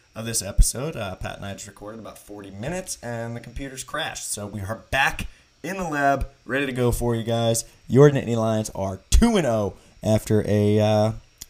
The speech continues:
confusing <laughs> victory over Buffalo,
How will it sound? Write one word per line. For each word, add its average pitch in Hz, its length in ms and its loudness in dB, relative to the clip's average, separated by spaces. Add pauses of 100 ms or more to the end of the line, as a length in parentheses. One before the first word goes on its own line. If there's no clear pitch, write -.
(100)
confusing 156 720 2
<laughs> 117 40 -12
victory 110 500 -10
over 98 220 -14
Buffalo, 127 540 2